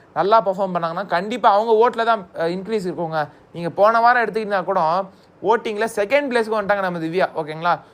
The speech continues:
So, எதுவுமே கவலைப்பட வேணாம். So, திவ்யா அவர்களுக்கு சிறப்பான, தரமான ரோஸ்ட் இருக்கிறது ஒரு நல்ல விதத்துல பாருங்க. நல்ல விதத்துல பார்த்து அவங்க அந்த விஷயங்களை திருப்பி பண்ணாம இருந்தாங்கன்னா நல்லா இருக்கும், ஓகேங்களா?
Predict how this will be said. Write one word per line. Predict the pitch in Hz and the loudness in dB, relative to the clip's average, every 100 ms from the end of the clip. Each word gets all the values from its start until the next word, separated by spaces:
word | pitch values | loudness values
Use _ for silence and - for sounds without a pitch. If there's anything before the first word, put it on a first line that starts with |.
| _ | _
So, | 170 | -6
எதுவுமே | 165 190 226 | -4 -2 -4
கவலைப்பட | 240 202 220 196 180 | 2 4 4 2 0
வேணாம். | 175 202 | 2 0
So, | 220 190 | 0 -4
திவ்யா | 175 180 | -8 -2
அவர்களுக்கு | 240 233 208 196 196 | 4 4 2 -6 -6
சிறப்பான, | 226 - 208 233 - 233 | -8 -4 -2 -2 -2 -4
தரமான | 233 185 180 202 214 | -2 -2 0 0 -2
ரோஸ்ட் | 202 196 226 | -2 -2 -2
இருக்கிறது | 208 175 190 220 | -6 -8 -4 -2
ஒரு | 175 | -2
நல்ல | 165 196 269 | -4 0 0
விதத்துல | 240 233 226 | 0 -2 -4
பாருங்க. | 196 185 180 175 - _ _ _ | 0 0 0 -6 -12 _ _ _
நல்ல | 165 220 | -6 -2
விதத்துல | 240 226 226 | -2 -2 -2
பார்த்து | 190 196 196 | 2 2 4
அவங்க | 220 202 | 0 2
அந்த | 185 175 170 165 _ | -2 0 0 -4 _
விஷயங்களை | 196 185 233 226 | -16 -10 -4 -4
திருப்பி | 190 196 214 190 | -4 -6 -6 -4
பண்ணாம | 196 214 220 | -2 0 -2
இருந்தாங்கன்னா | 214 190 185 220 | -4 -4 -2 -2
நல்லா | 214 175 | 0 2
இருக்கும், | 185 156 147 | 0 0 -10
ஓகேங்களா? | 151 160 170 | -12 -4 -2